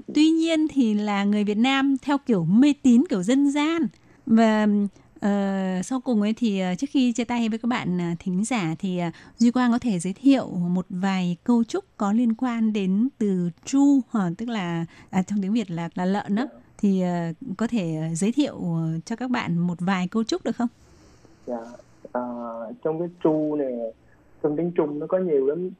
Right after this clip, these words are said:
Speaker 2: chỉ cần âm nó tựa nhau là được rồi. Ví dụ như là Chu sư xuân ly.
Speaker 1: Ừ, tức là Quang có thể giải thích một chút cái từ Chu sư xuân ly ở trong này không?
Speaker 2: Chu, Chu thực ra là vốn là tất cả đó.
Speaker 1: Ừ.
Speaker 2: Sư là sự, có nghĩa là nó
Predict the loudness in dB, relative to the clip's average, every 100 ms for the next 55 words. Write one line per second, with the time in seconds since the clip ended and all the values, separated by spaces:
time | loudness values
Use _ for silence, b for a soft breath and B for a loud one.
0 | _ _ -2 -2 -2 -4 -6 -8 -6 -2
1 | -2 -2 -6 -6 -8 -8 -10 -8 -8 -6
2 | -8 -8 -8 -10 -14 -18 b b _ 4
3 | 4 2 0 2 2 -4 -6 -2 4 4
4 | 4 -4 _ _ 2 4 6 4 0 -4
5 | -6 -2 -2 -4 -6 -4 -2 0 -2 -2
6 | -4 -4 -2 -2 -4 -10 -12 -8 -6 -2
7 | -4 -4 -4 -4 -4 -4 -2 -2 -2 -2
8 | -6 -8 -8 -4 -2 -2 -4 -8 -2 4
9 | 6 6 2 -2 -2 0 2 2 2 4
10 | 4 4 4 2 -2 _ -2 0 -4 -4
11 | -6 -6 -12 _ -4 -2 -2 -2 0 2
12 | 2 2 0 -2 -8 -14 _ _ _ 2
13 | 4 4 -2 -8 _ _ _ _ _ 2
14 | 4 4 4 2